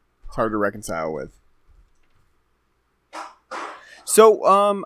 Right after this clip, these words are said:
I guess other than that, what did you, what do you think about the, uh, the soundtrack? Because the soundtrack is pretty iconic. Um,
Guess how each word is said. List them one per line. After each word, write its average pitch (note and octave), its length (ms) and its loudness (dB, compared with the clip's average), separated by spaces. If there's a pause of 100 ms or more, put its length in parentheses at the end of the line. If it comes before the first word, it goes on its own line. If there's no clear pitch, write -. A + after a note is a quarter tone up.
I E3+ 80 0
guess A3+ 540 -2 (400)
other A#3 280 -2
than F3+ 160 -2
that, E3 300 0
what D#3+ 140 0
did D4+ 160 -4
you, - 80 -8
what F#3+ 160 -2
do E4+ 80 2
you A4+ 80 -6
think E4+ 200 -8
about G3 260 0
the, D3+ 300 -10
uh, G#2+ 300 -2
the G2+ 120 -10
soundtrack? A2 640 -6
Because A2+ 240 -14
the A2 60 -12
soundtrack D3+ 560 -2
is G2+ 140 -6
pretty G#3+ 280 -10
iconic. A#2 680 -6 (600)
Um, G2 540 -4